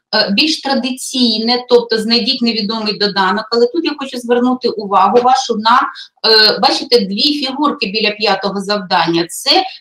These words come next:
іде так звана парна робота. Подивіться, написано: "Знайди невідомий доданок і зробіть перевірку". Що це означає? Це означає, що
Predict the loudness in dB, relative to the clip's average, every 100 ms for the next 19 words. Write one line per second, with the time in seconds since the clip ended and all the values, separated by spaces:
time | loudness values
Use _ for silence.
0 | -8 -6 -2 0 0 0 -4 -4 -2 2
1 | 2 2 0 0 2 2 2 -2 -2 -2
2 | -4 2 4 2 -6 -12 _ -20 -20 _
3 | _ -4 0 2 0 -2 -2 -2 -4 -4
4 | -4 -4 0 0 0 0 0 2 0 0
5 | -4 4 4 4 -2 0 0 2 0 0
6 | -4 -8 -6 -6 -4 -6 -6 0 0 0
7 | -2 -4 -4 -12 -8 -4 -4 -2 -2 -2
8 | -2 -2 -4 -2 2 2 2 0 0 -2